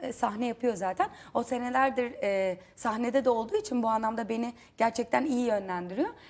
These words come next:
E, sahnenin daha önce tozunu yutmuş insanlardan güzel bir repertuar hazırlığı yaptık yani. Her şeyimiz dört dörtlük çıktık.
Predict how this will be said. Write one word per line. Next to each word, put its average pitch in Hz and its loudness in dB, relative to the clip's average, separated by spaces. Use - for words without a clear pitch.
E, 208 2
sahnenin 233 -2
daha 247 0
önce 220 -8
tozunu 220 -4
yutmuş 220 -8
insanlardan 214 0
güzel 208 2
bir 214 0
repertuar 214 0
hazırlığı 202 -2
yaptık 240 -2
yani. 180 2
Her 208 -2
şeyimiz 208 -8
dört 208 2
dörtlük 202 -6
çıktık. - -10